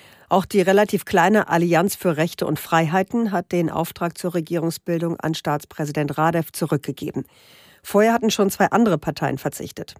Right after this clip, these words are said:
Radev muss jetzt eine Übergangsregierung aufstellen, die das E U und nato-Land so lange führt, bis regulär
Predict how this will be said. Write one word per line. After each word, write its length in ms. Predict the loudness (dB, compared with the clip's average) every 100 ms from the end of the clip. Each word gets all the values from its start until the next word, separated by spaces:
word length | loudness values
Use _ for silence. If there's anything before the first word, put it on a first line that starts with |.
| _
Radev 360 | 2 2 2 0
muss 220 | -2 0
jetzt 240 | -4 -2
eine 180 | -2 -2
Übergangsregierung 920 | 0 0 2 0 -4 -6 -6 -4 -4
aufstellen, 440 | -2 -4 -2 -2 -2 -6 -20 -20 -6
die 100 | -2
das 240 | 0 -2 -2
E 120 | -4
U 160 | 0 0
und 120 | 0
nato-Land 500 | -2 -2 -2 -4 -2
so 80 | -4
lange 240 | -2 -2
führt, 400 | -6 -2 -2 -2
bis 220 | -8 -6
regulär 420 | -6 -2 0 -2